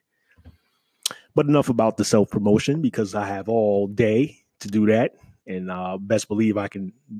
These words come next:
do that all day. Uh, I just wanna give you guys an update on, uh,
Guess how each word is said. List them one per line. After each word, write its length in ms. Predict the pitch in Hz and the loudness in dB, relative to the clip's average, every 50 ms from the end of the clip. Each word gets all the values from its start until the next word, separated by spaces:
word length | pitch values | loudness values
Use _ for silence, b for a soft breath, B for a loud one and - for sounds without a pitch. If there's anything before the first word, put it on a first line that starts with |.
| - _ _ _ _ _ - | -18 _ _ _ _ _ -4
do 180 | 117 127 127 117 | 4 6 6 8
that 140 | 104 98 | 8 6
all 180 | 101 98 95 95 | 4 2 2 2
day. 340 | 92 98 95 110 - - _ _ _ _ _ _ _ _ - | 0 0 0 -2 -4 -6 _ _ _ _ _ _ _ _ -10
Uh, 520 | 95 92 92 92 185 185 180 - - 92 | -8 -8 -6 -6 -6 -6 -6 -4 -4 -4
I 40 | 95 | -2
just 160 | - - - | 0 2 4
wanna 120 | 254 240 220 | 4 4 4
give 160 | 233 233 214 | 4 6 6
you 80 | 220 | 6
guys 280 | 202 208 202 196 180 139 | 6 6 6 6 6 6
an 80 | 135 147 | 6 6
update 520 | - 175 208 175 135 - 120 113 110 - | 6 4 4 2 2 2 4 4 4 4
on, 400 | - 117 110 110 104 104 104 104 | 2 0 0 0 0 0 0 0
uh, 260 | 101 98 98 95 95 | -2 -2 -2 -4 -4